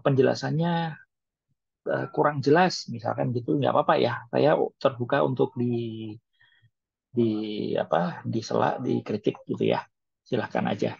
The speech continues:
nggak ada masalah. Nah, em, itu untuk, eh, Google Ads, kurang lebih ya. Kemudian saya akan menjelaskan, kemarin sudah pay per click, kemudian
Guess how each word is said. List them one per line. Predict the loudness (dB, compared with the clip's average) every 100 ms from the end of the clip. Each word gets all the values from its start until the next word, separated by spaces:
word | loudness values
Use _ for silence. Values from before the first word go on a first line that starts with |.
| _ _
nggak | -2
ada | 0 -2
masalah. | -2 -2 -2 -6 _ -2
Nah, | -2 -2 _ _ _ 6
em, | 6 6 4 2 0 -2 -6 _ 2
itu | 2 4 4
untuk, | 4 -2 -2 -2 0 -2 _ -12 -6
eh, | -4 -4 -4 -6
Google | -6 -6 -4 -6
Ads, | -6 -8 -10 -18 _ _ _ _ _
kurang | -8 -6 -6
lebih | -10 -14 -2
ya. | 0 0 -6 _ _ _ -2
Kemudian | 0 2 0 -2 4 4 6 4 6 4
saya | 2 0 -2 -2
akan | -4 -6
menjelaskan, | -4 -6 -8 -10 0 0 2
kemarin | 0 2 0
sudah | 0 2 2 0
pay | -4 -4
per | -4 -8 -4
click, | 0 0 -2 0
kemudian | 0 0 -6 -4 -2 0 0 0 -2 -4